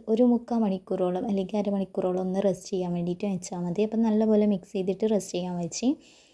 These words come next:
തലേന്ന് എനിക്ക് കുടിയിരിക്കൽ ഉണ്ടായിരുന്നു കേട്ടോ. അപ്പം ഞാൻ കുടിയിരിക്കൽ സ്ഥലത്തേക്ക് വാങ്ങിയിട്ടുള്ള, ആ, കുറച്ച്, എന്താ പറയുക, സാധനങ്ങൾ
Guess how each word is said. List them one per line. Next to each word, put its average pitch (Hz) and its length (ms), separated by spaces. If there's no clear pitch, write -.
തലേന്ന് 220 320
എനിക്ക് 220 280
കുടിയിരിക്കൽ 190 500
ഉണ്ടായിരുന്നു 175 400
കേട്ടോ. 175 160
അപ്പം - 260
ഞാൻ 196 180
കുടിയിരിക്കൽ 208 440
സ്ഥലത്തേക്ക് 214 480
വാങ്ങിയിട്ടുള്ള, 190 600
ആ, 190 60
കുറച്ച്, 185 440
എന്താ 190 260
പറയുക, 185 520
സാധനങ്ങൾ 190 580